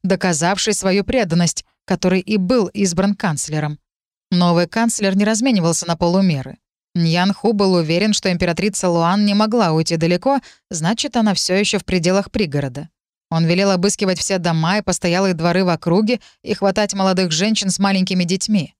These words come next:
Кто станет укрывать преступную императрицу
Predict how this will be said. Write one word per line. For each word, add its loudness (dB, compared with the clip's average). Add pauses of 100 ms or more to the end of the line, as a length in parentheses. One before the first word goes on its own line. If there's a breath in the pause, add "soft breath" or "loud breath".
(380)
Кто -6
станет -2
укрывать -2
преступную 0
императрицу -2